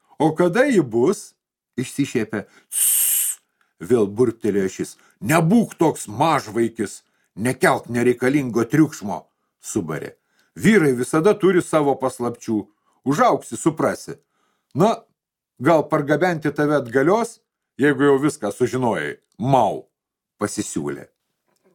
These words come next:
Erdvi senojo Urkio ola kvepėjo palubėmis išdžiaustytais žolinėliais ir burbuliuojančiu ant ugnelės viralu. Gugis pajuto, kaip surzgė pilvelis.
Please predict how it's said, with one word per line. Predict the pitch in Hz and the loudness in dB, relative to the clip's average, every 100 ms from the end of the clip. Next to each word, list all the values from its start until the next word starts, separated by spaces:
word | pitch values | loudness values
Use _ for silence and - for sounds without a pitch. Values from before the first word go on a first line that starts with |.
| _ _ _ _ _ _ _ _ _ _ _ - | _ _ _ _ _ _ _ _ _ _ _ -2
Erdvi | 123 120 117 190 247 | 0 0 -2 -2 0
senojo | - 180 190 180 160 135 | 0 0 0 -2 -2 -2
Urkio | 123 139 151 104 78 | 0 -2 -2 -6 -6
ola | 87 87 90 151 185 _ _ _ - | -6 -4 -2 -2 -4 _ _ _ -8
kvepėjo | 110 110 - 165 175 | -2 -2 0 0 0
palubėmis | 165 107 104 87 92 156 - | -2 -2 -2 -4 -4 -6 -4
išdžiaustytais | 104 78 107 110 120 - - 101 80 | -8 -6 -4 -2 -4 -8 -4 -4 -4
žolinėliais | 82 78 87 101 156 147 139 - - _ _ - | -6 -4 -4 -2 0 0 -2 -4 -14 _ _ -2
ir | 208 | 0
burbuliuojančiu | 147 143 104 107 123 160 156 151 147 | 0 -2 0 0 0 0 -4 -4 -4
ant | 120 110 | -4 -4
ugnelės | 98 90 101 110 107 101 | -6 -4 -4 -2 -2 -4
viralu. | 87 87 73 73 65 - _ _ _ _ _ _ | -6 -4 -4 -6 -8 -14 _ _ _ _ _ _
Gugis | 107 156 131 - | 0 2 2 -2
pajuto, | - 127 135 131 | -2 -2 0 -2
kaip | 127 120 _ _ | -2 -4 _ _
surzgė | - 147 123 110 104 - | -4 0 0 0 -2 -2
pilvelis. | 139 123 113 73 69 - | -2 -2 -2 -2 -4 -12